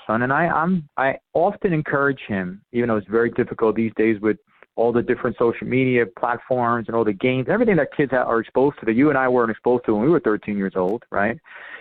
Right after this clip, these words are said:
Um, I say to him, "Be careful of what you expose yourself to.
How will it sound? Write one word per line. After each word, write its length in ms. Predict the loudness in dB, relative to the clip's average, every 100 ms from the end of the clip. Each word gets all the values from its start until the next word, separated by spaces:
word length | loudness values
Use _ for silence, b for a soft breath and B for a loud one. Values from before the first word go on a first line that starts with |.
| B -4
Um, 340 | -2 -2 -4 b b
I 140 | -6 -2
say 100 | 0
to 60 | 0
him, 260 | 0 -2 0
"Be 520 | 2 4 4 0 -4 _ _ 0
careful 600 | 2 2 0 0 2 2
of 60 | 0
what 320 | 0 0 -2
you 500 | -2 0 2 0 -4 _ _ b -6
expose 640 | -4 -4 -4 2 4 4 2
yourself 500 | 0 -2 -2 0 0 -4 -2
to. 340 | 2 2 0